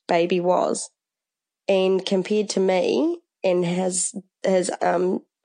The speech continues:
you know, they're pretty certain with I V F babies of their,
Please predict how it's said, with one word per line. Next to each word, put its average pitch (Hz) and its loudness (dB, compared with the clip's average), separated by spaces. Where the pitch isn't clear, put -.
you 185 0
know, 175 2
they're 185 2
pretty 196 0
certain 180 2
with 175 0
I 175 2
V 180 0
F 175 -4
babies 185 2
of 180 0
their, 175 0